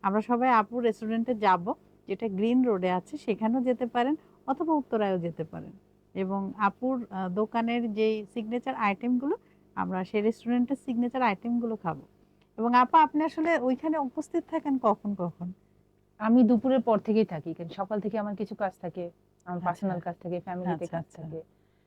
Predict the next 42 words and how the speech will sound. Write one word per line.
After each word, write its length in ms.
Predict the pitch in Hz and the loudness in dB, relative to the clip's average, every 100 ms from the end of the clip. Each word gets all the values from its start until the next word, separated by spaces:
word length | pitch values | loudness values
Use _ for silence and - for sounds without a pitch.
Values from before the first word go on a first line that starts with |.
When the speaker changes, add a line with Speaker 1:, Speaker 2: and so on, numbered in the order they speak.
| _ | _
Speaker 2:
তো 40 | 208 | -2
আমার 200 | 208 214 226 | 0 0 2
ফ্যামিলির 260 | 226 220 | 4 6
Speaker 1:
প্রতিদিনই 320 | 226 226 269 277 | 4 6 4 6
Speaker 2:
কাজগুলো 140 | 277 | 4
শেষ 60 | - | 2
করে 80 | |
Speaker 1:
থাকেন? 260 | 190 165 165 175 | -2 -2 -8 -4
Speaker 2:
প্রতিদিনই 500 | 277 262 196 180 170 | -2 0 0 -4 -8
থাকি 220 | 165 170 | -10 -10
আলহামদুলিল্লাহ, 540 | 160 165 170 170 165 | -12 -10 -8 -8 -10
Speaker 1:
আচ্ছা। 80 | 175 | -6
Speaker 2:
কোনো 120 | 226 226 | -2 0
না 80 | |
কোনো 160 | 220 220 | 0 0
ব্রাঞ্চে 320 | 190 185 185 190 | 0 -2 -2 -6
আমি 140 | 175 | -6
থাকি। 240 | 165 160 | -10 -8
Speaker 1:
হুম, 80 | 185 220 | -6 4
আর 80 | 233 | 4
আপু 200 | 240 302 | 4 6
এখন 220 | 262 254 269 | 4 6 0
তো 60 | 277 | 0
আপনি 160 | - 277 | -4 -2
কোর্সও 380 | 262 254 - 247 | 2 2 0 -4
করছেন, 260 | 160 - | -4 -2
Speaker 2:
কোর্সও 240 | 190 180 208 | -2 0 -2
Speaker 1:
না? 60 | |
Speaker 2:
করছি, 240 | 175 165 - | -2 -6 -10
হ্যাঁ। 280 | 160 165 160 165 | -12 -12 -16 -12
আমি 160 | 180 208 | -2 2
Speaker 1:
আচ্ছা। 80 | 214 | 4
Speaker 2:
লেভেল 200 | 226 240 | 4 4
ফোরটা 340 | - 220 226 | 2 0 2
করছি, 360 | 214 196 - 190 240 262 | -2 -4 -6 -8 -6 -6
শুরু 160 | - 202 | -2 -2
করছি 200 | 196 190 | 0 -4
Speaker 1:
আচ্ছা। 100 | 185 | -6
Speaker 2:
ইনশাআল্লাহ 320 | 175 175 170 170 | -8 -8 -10 -10
আগামীকাল 380 | 175 175 170 170 | -12 -12 -14 -16
থেকে। 200 | - 156 175 _ 185 | -16 -20 -20 _ -10
Speaker 1:
আচ্ছা। 340 | 165 - - | -10 -12 -16